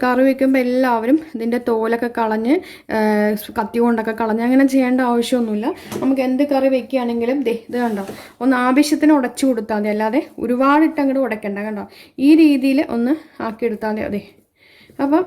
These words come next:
ഇനി നമുക്ക് സവാളയും ഒക്കെ വഴറ്റിയെടുക്കണ സമയത്ത് എന്താ പറയുക, ഇത് കറക്റ്റ് ആയിക്കോളും. ഇത് കണ്ടോ, അത്യാവശ്യം മാത്രമേ ഉടഞ്ഞിട്ടുള്ളൂ, എല്ലാം നമ്മൾ ഉടച്ചിട്ടില്ല.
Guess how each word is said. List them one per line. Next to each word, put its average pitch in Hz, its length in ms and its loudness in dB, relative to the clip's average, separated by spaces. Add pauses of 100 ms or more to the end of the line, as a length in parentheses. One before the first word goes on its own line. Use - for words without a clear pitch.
(220)
ഇനി 294 200 8
നമുക്ക് 285 240 2 (160)
സവാളയും 247 480 -4 (120)
ഒക്കെ 247 240 -10
വഴറ്റിയെടുക്കണ 226 560 -4 (120)
സമയത്ത് 214 340 -2 (420)
എന്താ 214 260 0
പറയുക, 196 320 -2 (480)
ഇത് 247 120 0 (1500)
കറക്റ്റ് 285 420 0
ആയിക്കോളും. 214 320 -2
ഇത് 226 100 -4
കണ്ടോ, 202 140 -4 (200)
അത്യാവശ്യം 254 480 0 (140)
മാത്രമേ 240 400 -2
ഉടഞ്ഞിട്ടുള്ളൂ, 220 460 -4 (180)
എല്ലാം 226 260 -2
നമ്മൾ 226 260 -6
ഉടച്ചിട്ടില്ല. 208 500 -6